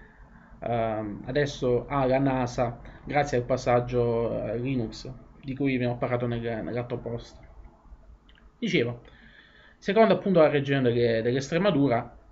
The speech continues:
eh, si-, questo passaggio consentirà di snellire i processi interni, ottimizzare le risorse tecniche,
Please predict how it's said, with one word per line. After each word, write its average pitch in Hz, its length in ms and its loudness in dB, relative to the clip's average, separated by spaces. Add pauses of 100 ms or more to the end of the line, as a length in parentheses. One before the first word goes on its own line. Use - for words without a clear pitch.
(100)
eh, 131 500 2 (260)
si-, - 240 -18 (180)
questo 202 380 0
passaggio 160 920 0 (600)
consentirà 170 680 2
di 131 120 2
snellire 135 380 0
i 123 40 2
processi 127 380 -2
interni, 135 720 0 (140)
ottimizzare 147 680 2
le 120 40 2
risorse 123 400 0
tecniche, 123 600 0